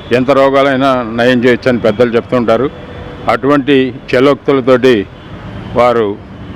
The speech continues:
ఎప్పుడు కూడా ఒక చక్కని ఆలోచనలు మాత్రమే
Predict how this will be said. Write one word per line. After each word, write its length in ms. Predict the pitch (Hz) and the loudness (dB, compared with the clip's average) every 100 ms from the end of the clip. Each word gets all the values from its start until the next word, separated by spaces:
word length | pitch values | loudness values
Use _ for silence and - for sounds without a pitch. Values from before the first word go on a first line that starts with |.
| - | -2
ఎప్పుడు 260 | 113 139 147 | 0 4 4
కూడా 240 | 143 143 | 6 4
ఒక 120 | 135 113 | 2 0
చక్కని 440 | 120 113 135 131 | -4 -2 0 4
ఆలోచనలు 500 | 120 123 113 127 120 | 4 2 0 -4 -2
మాత్రమే 520 | 117 113 117 123 110 | 0 0 2 2 0